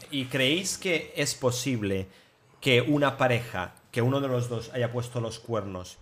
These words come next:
acaben siendo realmente, no falsamente, eh, felices, perdonándolo y enamorados y,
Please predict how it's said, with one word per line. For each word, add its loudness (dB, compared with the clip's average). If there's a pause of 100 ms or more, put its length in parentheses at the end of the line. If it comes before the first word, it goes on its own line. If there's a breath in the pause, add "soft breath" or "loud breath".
(200 soft breath)
acaben 2
siendo -2
realmente, 4
no 0
falsamente, -4 (480 soft breath)
eh, 2
felices, 0
perdonándolo 0
y 0
enamorados 0
y, -6